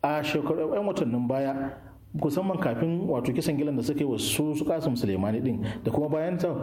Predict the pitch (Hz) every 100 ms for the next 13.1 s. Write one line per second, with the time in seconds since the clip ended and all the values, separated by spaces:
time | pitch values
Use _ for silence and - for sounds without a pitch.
0 | 98 - - - 165 170 170 165 175 180
1 | 156 135 135 113 143 147 123 110 131 175
2 | 131 101 98 120 147 143 165 165 131 127
3 | 120 98 95 104 117 92 98 - - 110
4 | 135 156 117 104 139 135 135 143 143 147
5 | 135 170 127 - - - 120 160 165 156
6 | 180 170 135 139 160 143 113 117 117 -
7 | - 113 160 170 175 156 156 143 - 165
8 | - 135 160 160 160 - - 135 170 170
9 | 135 117 117 113 107 107 156 147 196 156
10 | 147 117 110 110 131 151 165 170 113 143
11 | 131 104 123 110 131 147 - 135 151 143
12 | - - - 151 131 107 101 98 101 107